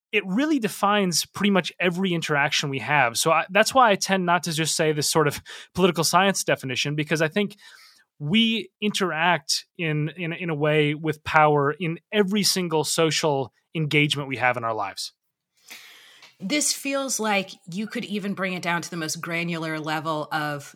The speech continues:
Speaker 2: two people arrive at a stop sign at the same time.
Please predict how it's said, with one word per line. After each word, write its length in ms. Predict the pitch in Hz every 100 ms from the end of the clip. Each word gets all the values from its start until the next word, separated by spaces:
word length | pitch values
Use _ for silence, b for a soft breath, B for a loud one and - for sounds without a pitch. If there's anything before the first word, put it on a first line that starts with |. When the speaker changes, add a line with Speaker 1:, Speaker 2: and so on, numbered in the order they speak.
| -
Speaker 2:
two 200 | - 185
people 320 | - 165 160
arrive 320 | 151 151 151
at 60 | 147
a 40 |
stop 380 | 139 - 147 151
sign 360 | - 143 131 139
at 120 | 143
the 80 | 139
same 320 | - 143 135
time. 580 | - 147 143 131 135